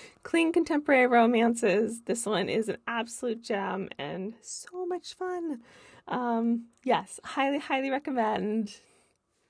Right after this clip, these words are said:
Can't say enough about it, but I have talked enough about it <laughs> time-wise, so I will try to move on. But really, it was a great book. Loved it. Bravo to Casey.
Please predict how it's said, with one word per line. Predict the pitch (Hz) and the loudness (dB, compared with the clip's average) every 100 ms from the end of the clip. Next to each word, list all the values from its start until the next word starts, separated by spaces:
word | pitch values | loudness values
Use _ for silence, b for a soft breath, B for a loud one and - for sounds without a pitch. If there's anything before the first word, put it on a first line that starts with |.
| _ _ _ _ - | _ _ _ _ -10
Can't | - - - | -6 -6 -6
say | 254 | -4
enough | 220 151 - | -2 -2 -2
about | 160 147 131 | 0 0 0
it, | 139 - 233 | -4 -6 0
but | 220 190 - | 2 2 2
I | 220 | 0
have | 247 - | -2 -2
talked | 208 233 | -2 0
enough | 269 285 - | -4 -4 0
about | 349 339 359 | 6 8 10
it | 415 403 | 8 8
<laughs> | - - - 539 - - _ - 523 | 0 -8 8 8 8 2 _ 2 10
time-wise, | 440 427 269 220 208 202 - B B B B | 12 10 8 6 6 4 0 B B B B
so | - 349 | 10 12
I | 330 | 12
will | 359 392 | 8 8
try | 427 403 | 10 10
to | 370 | 10
move | 359 294 | 8 8
on. | 247 190 | 6 6
But | 226 - 262 | 6 4 6
really, | 277 233 160 | 6 8 8
it | 160 | 6
was | 277 | 4
a | 277 | 0
great | 233 247 254 277 277 | 2 4 6 6 4
book. | 262 247 247 | 4 4 4
Loved | 381 247 240 226 170 | -2 6 8 8 8
it. | 254 247 | 4 4
Bravo | 269 254 254 294 320 | 6 8 8 6 2
to | 370 | 2
Casey. | - 285 277 294 - 269 269 269 | 2 2 2 0 0 0 2 0